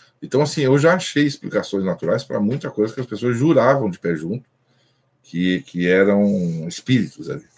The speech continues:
Aí eu pergunto sempre assim, "Vem cá, esse espírito aí, ele deve ser grego, né?" "Como assim, pai João? Tu, tu nunca viu casamento grego? Eles quebram os pratos no chão, assim, só pode ser o espírito de um grego. Vai lá quebrar prato na tua casa",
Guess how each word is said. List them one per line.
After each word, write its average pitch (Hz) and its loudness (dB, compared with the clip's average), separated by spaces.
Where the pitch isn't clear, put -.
Aí 87 0
eu 139 6
pergunto 139 2
sempre 117 -4
assim, 101 -6
"Vem 107 -2
cá, 151 -2
esse 131 -8
espírito 117 -8
aí, 98 2
ele 98 -2
deve 107 2
ser 120 -4
grego, 120 0
né?" 76 -8
"Como 214 -4
assim, 104 -6
pai 127 -4
João? 98 0
Tu, 95 -4
tu 104 -4
nunca 165 0
viu 113 -2
casamento 92 -2
grego? 107 -2
Eles 127 -6
quebram 135 2
os - -6
pratos - -2
no 80 -12
chão, 85 -4
assim, - -18
só - -10
pode - 0
ser 123 -6
o 131 -2
espírito 104 -6
de 120 -4
um 185 2
grego. 208 2
Vai 90 4
lá 95 2
quebrar 113 4
prato 117 0
na 123 -2
tua 101 -8
casa", 139 -2